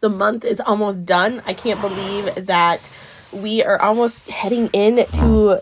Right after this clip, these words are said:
summer season, even though we really haven't even felt spring here in Wisconsin.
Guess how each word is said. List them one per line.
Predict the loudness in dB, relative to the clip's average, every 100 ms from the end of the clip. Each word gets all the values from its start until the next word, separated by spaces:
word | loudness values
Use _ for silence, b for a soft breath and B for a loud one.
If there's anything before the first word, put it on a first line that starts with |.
| -4
summer | -6 -2 0 2 2 0
season, | -4 -8 -2 0
even | 0 0 2
though | 2
we | 2
really | 0 -2 -2
haven't | -4 -6 -8
even | -8 -4
felt | -2 -2 -6
spring | 2 4 6
here | 2 0 0
in |
Wisconsin. | 0 -2 -4 -2 0 0